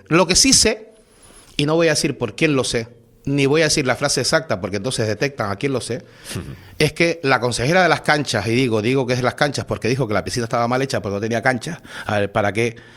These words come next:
Speaker 1: demonios quería una cancha dentro de una piscina? A no ser que quiera quitar el agua y utilizarlo de piscina y otro día de cancha de baloncesto. Quizás se equivocó la pobre mujer, pero, mm, me hace gracia que además me, me intentó,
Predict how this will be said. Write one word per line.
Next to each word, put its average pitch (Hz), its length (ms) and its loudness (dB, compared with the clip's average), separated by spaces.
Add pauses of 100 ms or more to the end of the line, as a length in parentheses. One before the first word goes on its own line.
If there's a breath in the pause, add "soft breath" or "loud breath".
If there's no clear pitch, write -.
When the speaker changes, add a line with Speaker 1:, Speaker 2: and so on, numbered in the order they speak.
(100)
Speaker 1:
demonios 117 440 0
quería 107 220 0
una 110 140 0
cancha 120 240 -2
dentro 101 200 -2
de 107 60 0
una 95 60 -2
piscina? 117 340 -4 (880 loud breath)
A 117 100 -4
no 101 100 -2
ser 107 160 -6
que 107 180 -4
quiera 117 200 0
quitar 107 200 0
el 104 80 2
agua 117 240 2
y 104 180 0
utilizarlo 110 480 -2
de 107 60 -2
piscina 113 340 -4
y 107 60 -2
otro 107 160 -4
día 107 160 0
de 104 160 -2
cancha 113 260 -2
de 107 60 2
baloncesto. 117 500 -2 (880 loud breath)
Quizás - 340 -4
se 107 100 -4
equivocó 101 420 -4
la 117 140 -2
pobre 104 180 -4
mujer, 110 340 -4
pero, 98 380 -6
mm, - 680 -12
me 95 160 -6
hace 107 180 -2
gracia 113 300 -2
que 127 100 0
además 110 360 -2
me, 110 360 -4
me 107 140 -6
intentó, 107 580 -4